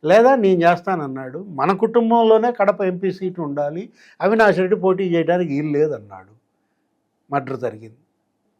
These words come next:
అంటే, దేనికోసం జరిగింది ఆ మర్డరు? దాన్ని వీళ్ళు చిలవల పలవలుగా వివాహేతర సంబంధాలు అన్నారు,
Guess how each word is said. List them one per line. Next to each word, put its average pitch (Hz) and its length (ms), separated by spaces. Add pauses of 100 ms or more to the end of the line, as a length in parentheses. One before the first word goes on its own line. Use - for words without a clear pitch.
అంటే, 214 120
దేనికోసం 247 560
జరిగింది 247 320
ఆ - 20
మర్డరు? 240 600 (460)
దాన్ని 262 560
వీళ్ళు 247 320
చిలవల 233 380
పలవలుగా 226 520
వివాహేతర 190 640
సంబంధాలు 190 640
అన్నారు, 190 480